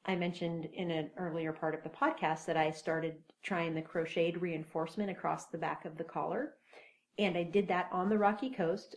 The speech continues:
last week, and my first attempt, I didn't do it tightly enough. So when I wore it, I still had it slipping off.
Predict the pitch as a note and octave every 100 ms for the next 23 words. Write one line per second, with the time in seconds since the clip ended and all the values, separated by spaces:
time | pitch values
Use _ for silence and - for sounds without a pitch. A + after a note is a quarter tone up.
0 | - E3 F3 - F3 D#3 E3 - G3 F3
1 | D#3+ D#3+ E3 - F3+ D#3+ - B3+ C4 B3+
2 | - G3 F#3+ - - _ _ _ _ _
3 | F3 F3+ F3+ F#3+ F#3 F3 E3+ E3 - -
4 | - D3+ B2 - - - E3+ D3+ D3+ D3
5 | C#3+ D3+ D3+ D3 E3+ - D#3+ D3+ D#3 -
6 | - D#3+ - - -